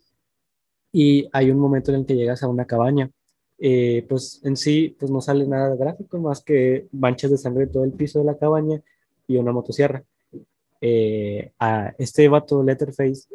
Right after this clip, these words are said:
es el, también se le dice como Chainsaw Man, eh, que es el vato que mata con sierras. Que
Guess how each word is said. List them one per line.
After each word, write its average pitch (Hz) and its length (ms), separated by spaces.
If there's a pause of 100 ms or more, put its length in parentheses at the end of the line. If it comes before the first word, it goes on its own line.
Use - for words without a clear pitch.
es 123 280
el, 113 600 (240)
también 123 200
se 139 80
le 135 60
dice 135 180
como 127 220
Chainsaw 123 420
Man, 131 280 (960)
eh, 131 400
que 139 80
es 131 100
el 131 80
vato 127 240
que 139 100
mata 127 280
con 127 180
sierras. 135 480 (440)
Que 139 220